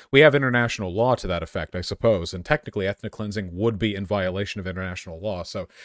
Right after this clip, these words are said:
depending on how you wanna parse it, technically nobody has the right, it just happens anyway, but ou-,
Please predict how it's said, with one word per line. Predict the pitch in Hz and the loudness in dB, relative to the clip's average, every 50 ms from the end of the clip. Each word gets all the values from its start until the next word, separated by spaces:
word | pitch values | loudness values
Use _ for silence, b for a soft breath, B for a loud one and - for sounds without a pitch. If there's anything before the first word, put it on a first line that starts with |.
| B B | B B
depending | - 127 - 175 170 156 143 | -2 4 4 4 4 4 0
on | 131 | 2
how | 139 | 2
you | 139 135 127 120 | 2 2 4 2
wanna | 120 107 101 | 2 0 0
parse | - - - 131 127 - - | 0 0 2 2 2 2 0
it, | 107 101 _ _ | -2 -4 _ _
technically | - - 156 - - 135 - - 110 101 | 4 4 4 4 2 -4 0 0 0 2
nobody | 92 101 113 123 127 110 113 107 98 | 4 4 6 6 6 6 4 2 2
has | 85 107 104 90 82 | 2 0 -2 -2 -2
the | 92 82 | -6 -4
right, | 87 104 101 90 85 82 | -2 -2 0 -2 -2 -6
it | 82 | -8
just | - 92 - | -12 -12 -12
happens | - - 95 98 - 85 85 85 | -4 -2 -2 0 0 -2 -6 -6
anyway, | 92 92 87 78 76 78 80 | -6 -6 -6 -6 -8 -8 -8
but | 78 90 85 B B B B B B _ | -8 -8 -10 B B B B B B _
ou-, | 127 147 | 2 2